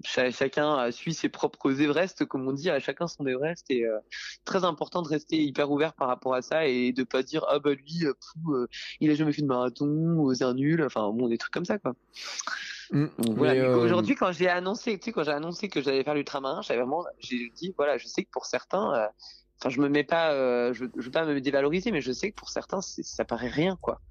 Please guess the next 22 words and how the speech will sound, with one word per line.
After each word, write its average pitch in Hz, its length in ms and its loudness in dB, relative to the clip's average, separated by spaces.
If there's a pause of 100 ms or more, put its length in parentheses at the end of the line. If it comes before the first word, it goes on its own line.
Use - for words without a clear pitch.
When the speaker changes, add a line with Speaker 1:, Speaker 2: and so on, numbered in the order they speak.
(400)
Speaker 1:
De 127 120 2
dire, 143 300 2
je 113 80 -2
vais 127 100 2
faire 139 180 0
cinquante-six 131 460 -4
kilomètres 131 380 0
en 123 80 -2
trail, 185 240 -2
pour 127 220 -2
les 120 120 4
gens, 143 160 2
c'est, 117 460 0
pour 135 120 4
eux, 165 40 2
c'est 131 140 0
la 113 120 4
ba-, 117 280 2
c'est, 110 260 -2
c'est - 320 -6
banal, 156 320 2
quoi. - 180 -4